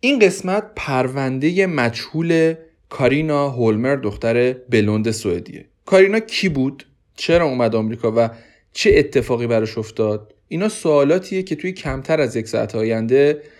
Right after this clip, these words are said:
جواباش رو دریافت می‌کنیم. کارینا یه دختر جذاب و پر انرژیه که تصمیم گرفته با پولی که تو لاتاری توی سوئد برده، از شهر کوچیکش توی سوئد بره آمریکا و شانسش اونجا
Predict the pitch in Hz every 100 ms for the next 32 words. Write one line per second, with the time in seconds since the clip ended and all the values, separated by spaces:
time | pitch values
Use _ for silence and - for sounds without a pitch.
0 | _ _ - 110 101 98 117 - 127 123
1 | 120 123 - 113 95 - - - _ -
2 | _ 208 233 247 233 226 - - _ 160
3 | 202 175 147 - 160 175 185 - 127 120
4 | 120 127 143 160 170 - 131 110 113 110
5 | 107 127 110 101 - 104 - 120 - -
6 | 156 123 104 104 - 113 110 104 - 156
7 | 135 98 101 98 147 127 107 113 113 104
8 | 113 107 117 110 110 - _ _ 123 120
9 | 113 113 127 151 139 - 123 - - 143
10 | 120 104 117 - 156 135 147 139 147 160
11 | 185 175 151 131 165 180 - - _ 120
12 | 120 - 143 151 151 139 107 113 113 120